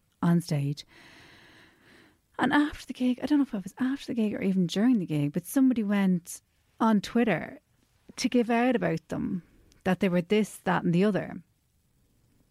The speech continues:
And then I think it caught a little bit of attention or whatever, but they'd completely missed the point that this was, like,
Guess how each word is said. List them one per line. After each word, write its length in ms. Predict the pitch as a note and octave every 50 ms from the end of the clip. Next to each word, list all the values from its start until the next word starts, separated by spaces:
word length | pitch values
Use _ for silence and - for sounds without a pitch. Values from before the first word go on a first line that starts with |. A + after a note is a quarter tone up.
| _ _ _ - - - - -
And 200 | - A3 G#3+ G#3+
then 460 | G#3 G#3+ G#3 G3+ G3 G3 F#3+ G3 G3 - _ _ _ _ _ _ _ _ _ _ _ _ _ _ _ _ _ _ _ _ _ _ _ _ _ _ _ _ _ _ _ _ _ -
I 80 | A#3+
think 220 | A#3 - C#4+ C#4+ C4+
it 100 | B3 -
caught 340 | - A#3+ A3+ A3 G#3+ G#3
a 60 | G3 G3
little 320 | G3+ G#3+ A3 - - G3+
bit 180 | G3+ G3 F#3 F3
of 300 | F3+ E3 E3 - - -
attention 640 | - G3 - - F3 F#3 F#3 F#3 F#3 F3+ - - -
or 40 | F#3
whatever, 560 | E3 E3 E3 E3 E3 E3+ F3+ F3+ - - - _ - - - - - - - - _ _
but 120 | - A#3 A3+
they'd 200 | C4 B3+ - -
completely 640 | - C4+ B3 - - C#4 D4 D#4 D#4+ D#4+ B3+ B3 A#3+
missed 300 | A#3 A#3 A3+ F#3+ - -
the 80 | -
point 480 | - - - G3+ G3+ G#3 G3+ F#3+ E3+ - -
that 200 | - F3+ F3 E3 - _ _ _ _ _ _ _ _ _ _ _ _ _ _ _ _ -
this 300 | - A3+ A3+ - - -
was, 260 | G3+ G#3 G#3 G3 F3+
like, 540 | F#3 F#3+ F#3 F3 E3+ E3+ - - - -